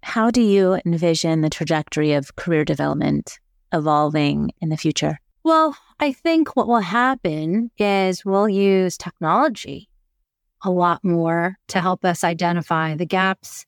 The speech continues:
Speaker 2: to help us build out development plans, right? We'll be able to input someone's last three years of performance appraisals, and A I will be able to say, "Okay, based upon what I see are the necessary skills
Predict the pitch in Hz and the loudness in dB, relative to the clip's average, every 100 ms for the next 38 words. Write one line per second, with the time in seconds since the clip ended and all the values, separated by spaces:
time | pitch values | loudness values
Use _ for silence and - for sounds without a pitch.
0 | _ _ _ _ - 165 156 180 175 - | _ _ _ _ -2 -2 0 0 -2 -4
1 | - 175 165 - 180 170 170 156 156 156 | -4 -2 -4 -4 0 0 0 -2 -4 -2
2 | 180 208 196 208 - 196 190 185 190 180 | 2 2 2 -2 0 0 2 2 0 -2
3 | 185 185 202 196 185 185 - 190 175 196 | 0 0 2 2 2 -2 0 -2 0 2
4 | 196 - 175 196 180 175 170 165 - _ | 0 0 -2 -2 0 0 -2 -4 -12 _
5 | - _ - 196 202 - - 208 190 185 | -20 _ -4 0 0 -2 -2 2 2 0
6 | - - - 196 185 180 180 - 165 156 | -4 -10 -2 0 2 0 -4 -2 -2 -2
7 | 147 151 - 170 185 185 180 175 165 165 | -8 -10 -6 -4 0 2 2 0 0 -2
8 | 180 175 160 170 175 170 170 165 165 - | 2 2 2 -2 -4 -6 -2 0 -2 -2
9 | 170 185 220 - 196 - 180 170 170 - | 0 2 0 -2 -6 -2 0 2 0 -6
10 | _ _ 185 185 185 190 - 175 170 165 | _ _ 0 2 2 0 0 0 2 0
11 | 165 175 - 175 165 - 202 180 170 170 | -2 -4 -2 -2 -2 -2 0 2 0 -4